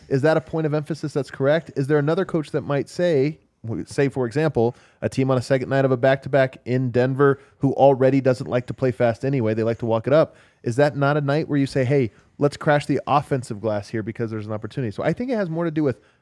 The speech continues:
what are you emphasizing? And I think with Michael Malone, like anybody else, he has things that he prioritizes more than anyone else, sometimes rightfully,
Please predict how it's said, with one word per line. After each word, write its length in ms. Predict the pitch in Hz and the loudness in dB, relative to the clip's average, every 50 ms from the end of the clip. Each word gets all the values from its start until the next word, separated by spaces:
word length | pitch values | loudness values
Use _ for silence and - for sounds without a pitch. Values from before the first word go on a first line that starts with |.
| _ _ _ _ - | _ _ _ _ -12
what 300 | 135 127 143 165 175 - - | -2 4 4 4 4 4 2
are 100 | 175 165 | 2 2
you 200 | 156 147 131 - | 2 0 0 0
emphasizing? 840 | 131 139 139 - - 117 - - 110 104 104 98 104 101 101 101 - | -2 -4 -4 -4 -8 -8 -4 -2 -2 -2 -2 -4 -6 -8 -8 -8 -6
And 100 | - 127 | -4 -4
I 60 | 147 156 | -4 -2
think 160 | 170 202 190 | -4 -4 -4
with 140 | 190 160 160 | -4 -6 -4
Michael 240 | 165 175 - 180 160 | -6 -6 -6 -6 -4
Malone, 360 | 151 135 123 135 143 147 147 | -2 -2 -2 -2 -2 -4 -4
like 200 | 135 139 139 151 | -4 -4 -4 -4
anybody 340 | 139 147 143 156 156 139 113 | -6 -4 -4 -2 -2 0 0
else, 300 | 101 101 113 - - _ _ _ _ _ | 0 0 0 -2 -6 _ _ _ _ _
he 140 | - - 131 117 | -2 -2 0 2
has 240 | 131 147 156 147 | 2 0 -2 -2
things 220 | - 165 165 160 147 | -4 -4 -4 -4 -4
that 100 | 143 - | -4 -4
he 120 | 123 135 | -4 -6
prioritizes 840 | - - 135 131 131 131 127 127 123 - - 123 117 117 120 120 110 | -6 -4 -2 0 2 2 2 2 0 0 0 -2 -2 0 -2 -6 -6
more 160 | 113 113 117 | -4 -4 -2
than 140 | 113 117 110 | -2 -4 -4
anyone 280 | 104 104 98 98 101 101 | -4 -6 -6 -6 -4 -4
else, 280 | 98 104 123 139 - _ _ _ _ _ _ _ | -4 -4 -4 -4 -6 _ _ _ _ _ _ _
sometimes 560 | - - 170 160 156 147 160 147 143 127 123 | -6 -2 -2 -2 -2 -2 -4 -4 -4 -2 0
rightfully, 500 | 135 139 151 143 - 196 196 208 202 | 0 0 0 -2 -4 -4 -4 -4 -6